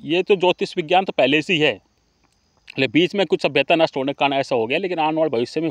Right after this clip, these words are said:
होगा ये, ठीक है। मानव विकास हो रहा है, बुद्धि के विकास हो रहा है और हर तरह के लोग हैं, ठीक है। तो हर की, हर आदमी की डेस्टिनी है, जब ज्योतिष में जो घुस रहेगा, ज्योतिष में जाएगा तो दि-, और जैसे विज्ञान विकसित, विकास होगा तो वो एक,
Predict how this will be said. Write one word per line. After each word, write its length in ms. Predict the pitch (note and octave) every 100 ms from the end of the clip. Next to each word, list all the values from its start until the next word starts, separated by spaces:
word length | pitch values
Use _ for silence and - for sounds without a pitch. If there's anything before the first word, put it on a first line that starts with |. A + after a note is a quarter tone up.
| -
होगा 240 | G#2+ G2+
ये, 180 | - G#3+ - _ _
ठीक 120 | F3+ G3+
है। 80 | - _ _ _ _ B2+
मानव 560 | B2+ D3 D#3 - -
विकास 360 | C3 C3+ D3 C#3+
हो 100 | B2
रहा 100 | D#3
है, 60 | D3+
बुद्धि 320 | B2+ A#2+ C#3
के 60 | C3+
विकास 380 | C3+ C3 B2+
हो 100 | A#2+
रहा 120 | A#2+ C#4+
है 100 | C#4+ _ _ _ -
और 180 | C3+ C3+
हर 200 | - D#3+
तरह 220 | - D#3+
के 80 | D3
लोग 260 | B2+ B2 A#2+
हैं, 100 | D4+ _ _ _ _ _ _ _ _ -
ठीक 160 | F#3+
है। 80 | D3+ _ _ _ _ _ -
तो 80 | A#2
हर 160 | C#3+ D3+ -
की, 100 | E3 C3
हर 120 | C#3+
आदमी 220 | D3+ D3
की 60 | C#3+
डेस्टिनी 420 | B2 - C3+ D#3+
है, 100 | F#3
जब 180 | D3+ C3+
ज्योतिष 360 | C#3 C3 C#3 D3+
में 120 | C#3+
जो 140 | C3 B2 - -
घुस 260 | A2 A2+
रहेगा, 220 | C#3+ C#3 C3
ज्योतिष 300 | B2 _ C3+
में 80 |
जाएगा 300 | B2+ B2 D#3
तो 100 | G3+
दि-, 180 | F3 D3+
और 120 | C#3+
जैसे 240 | C#3 D3 D3
विज्ञान 360 | C#3 C3+ C#3+
विकसित, 300 | C#3 - - -
विकास 400 | B2+ C#3 C#3+ -
होगा 140 | E3
तो 120 | G#3 G3
वो 80 |
एक, 220 | A#2+ C#3+